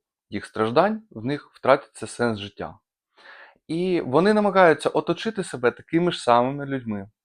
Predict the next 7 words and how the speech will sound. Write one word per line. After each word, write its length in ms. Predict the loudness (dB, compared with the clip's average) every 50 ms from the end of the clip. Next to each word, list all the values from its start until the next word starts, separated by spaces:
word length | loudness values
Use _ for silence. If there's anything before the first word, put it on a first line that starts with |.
| _ _ _ _ _ _ _
І 60 | -12 -8
створити, 400 | -2 0 2 2 2 0 -2 -2
ну, 240 | 0 0 -2 -2 -4 _ _ _ _ _ _ _ _ _ _ _ 8
так 240 | 8 8 8 6 -10
сказати, 720 | -20 -20 -12 -4 -4 0 6 6 6 6 6 2 -4 -4 -6 -18 -20 -20 _ _
анонімний 600 | 4 4 6 6 4 2 2 0 0 0 -2 -4
клуб 360 | -4 -2 -2 0 0 0 -2